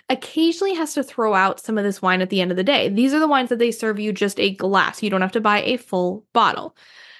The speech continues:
Thus, they do have to make up for it by pricing the glass a little higher. So what's interesting is it's common for eighty percent of by the glass sales for a restaurant being made up of just twenty percent of the wine.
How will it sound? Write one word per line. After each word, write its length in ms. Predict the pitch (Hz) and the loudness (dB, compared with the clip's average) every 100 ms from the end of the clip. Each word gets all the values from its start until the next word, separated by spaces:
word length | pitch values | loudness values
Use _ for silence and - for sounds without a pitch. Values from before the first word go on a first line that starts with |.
| _ | _
Thus, 360 | 247 285 311 311 | 0 2 2 0
they 180 | 294 254 | -2 -2
do 300 | 226 285 311 | 0 2 2
have 180 | 320 320 | -2 -2
to 100 | 277 | 0
make 200 | 254 233 | 0 0
up 160 | - | 0
for 160 | - 320 | 2 2
it 60 | |
by 140 | 311 233 | 2 -2
pricing 420 | - 214 214 226 | -2 -4 -2 -2
the 80 | 240 | -2
glass 300 | 214 202 196 | -2 -2 -4
a 80 | 247 | -4
little 300 | 220 190 190 | 0 0 -2
higher. 600 | 190 - 277 - - - _ _ _ _ _ _ _ | -4 -2 -2 -2 -8 -16 _ _ _ _ _ _ _
So 200 | - 320 | 0 2
what's 260 | 269 311 - | 4 0 0
interesting 640 | 453 523 494 - 208 196 | -2 2 0 2 0 0
is 140 | 240 | -2
it's 160 | 277 - | -2 -6
common 560 | - - 349 403 294 240 | -14 -4 0 2 0 0
for 240 | 214 - - | -4 -4 -4
eighty 360 | 247 302 359 427 | 0 2 2 2
percent 460 | 427 349 - 196 - | 2 -2 0 -2 -2
of 180 | 220 220 | -6 0
by 200 | 202 233 | 0 0
the 120 | 247 | 0
glass 300 | 226 214 214 | 2 0 -2
sales 640 | - 427 392 202 220 262 _ _ - - _ | -4 0 2 0 -2 -6 _ _ -20 -20 _
for 140 | - 226 | 2 2
a 60 | |
restaurant 540 | 196 185 - 196 185 - _ - | 4 0 0 -2 -2 -4 _ -4
being 260 | 262 247 | -2 0
made 180 | 240 262 | 2 2
up 120 | 262 | 2
of 120 | 269 | 0
just 240 | 254 233 - | 0 -2 -4
twenty 420 | - 277 285 320 | -2 0 2 0
percent 440 | 330 320 - 233 - | 0 -2 0 0 0
of 120 | 214 | 0
the 80 | 196 | 0
wine. 400 | 190 69 - | 0 -2 -6